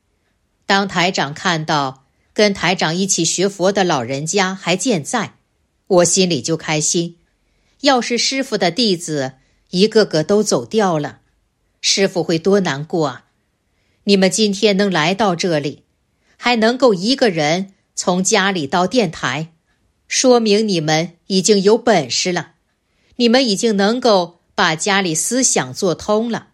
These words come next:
很多人连家里都出不来啊，连听师父讲课的机会都没有。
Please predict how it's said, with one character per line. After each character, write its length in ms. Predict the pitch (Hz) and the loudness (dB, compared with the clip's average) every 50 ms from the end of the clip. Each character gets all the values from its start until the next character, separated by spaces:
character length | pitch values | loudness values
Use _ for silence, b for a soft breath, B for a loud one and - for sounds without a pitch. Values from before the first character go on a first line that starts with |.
| _ _ _ _ _ _ _ _ _ _ _ _ | _ _ _ _ _ _ _ _ _ _ _ _
很 260 | - - 185 175 170 | -2 0 0 0 2
多 200 | 165 202 202 196 | 2 4 4 4
人 400 | 180 160 156 139 147 160 175 180 - _ _ _ _ _ _ _ | 4 2 0 0 -2 -2 -6 -8 -12 _ _ _ _ _ _ _
连 260 | 190 185 185 185 196 | 0 2 2 2 2
家 260 | 196 - 220 196 202 208 | 0 0 0 2 2 2
里 140 | 190 160 | 0 -2
都 180 | 143 - 160 160 | -2 -2 -2 -2
出 220 | 160 - - 202 | -2 0 0 0
不 120 | 190 180 180 | 0 0 0
来 260 | 151 147 120 113 127 | -2 -2 -4 -4 -4
啊， 240 | 170 175 151 - _ _ _ _ _ _ _ _ _ _ _ _ _ - | -4 -6 -6 -8 _ _ _ _ _ _ _ _ _ _ _ _ _ 2
连 260 | - 208 226 247 240 | 4 4 4 4 2
听 260 | - - 262 262 262 | 0 0 0 0 2
师 240 | 254 - 269 269 269 | 0 0 0 0 0
父 140 | 269 254 226 | 2 0 0
讲 320 | - 214 214 165 143 143 | 2 2 0 0 0 -4
课 200 | - - 240 233 | -2 0 0 2
的 140 | - 180 151 | 2 2 0
机 240 | - - 247 269 285 | 0 0 0 0 0
会 180 | 277 - 175 | 2 0 0
都 160 | 160 196 180 | 0 0 0
没 280 | 170 165 151 127 147 170 | 0 -2 -2 -2 -4 -4
有。 240 | 170 170 - - | -4 -6 -8 -10